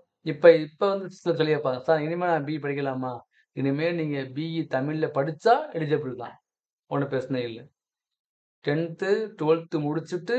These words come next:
அப்புறம் நீங்க diploma இங்கிலீஷ்ல படிச்சுட்டு, இனிமேல் நீங்க அடுத்து நீங்க டி-, நீங்க டிப்ளமோல above எயிட்டி எயிட்டோ, நைன்ட்டியோ வாங்கி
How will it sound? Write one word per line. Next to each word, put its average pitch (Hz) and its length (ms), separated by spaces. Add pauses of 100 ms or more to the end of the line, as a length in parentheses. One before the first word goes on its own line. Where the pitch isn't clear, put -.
(160)
அப்புறம் 185 400
நீங்க 170 180
diploma 151 520 (200)
இங்கிலீஷ்ல 147 440
படிச்சுட்டு, 147 420 (180)
இனிமேல் 180 520
நீங்க 170 180
அடுத்து 151 380 (540)
நீங்க 151 240
டி-, 147 140
நீங்க 151 160
டிப்ளமோல 156 640
above 147 320
எயிட்டி 147 340
எயிட்டோ, 139 340
நைன்ட்டியோ 143 520
வாங்கி 135 360